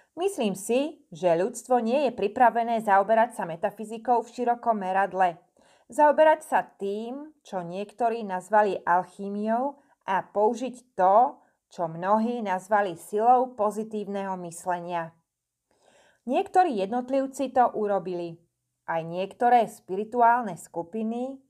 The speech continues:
relatívne malá časť celej populácie ľudí. No rozumiem, čo teraz hovoríš. Ako civilizácia máme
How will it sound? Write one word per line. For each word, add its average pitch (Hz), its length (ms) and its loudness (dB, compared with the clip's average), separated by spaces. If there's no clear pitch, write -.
relatívne 220 720 0
malá 190 320 0
časť 214 400 0
celej 202 320 -2
populácie 208 640 0
ľudí. 185 480 -8
No 359 160 6
rozumiem, 214 640 2
čo 170 160 -14
teraz 208 320 0
hovoríš. 175 720 -6
Ako 190 320 -2
civilizácia 277 880 2
máme 339 400 -2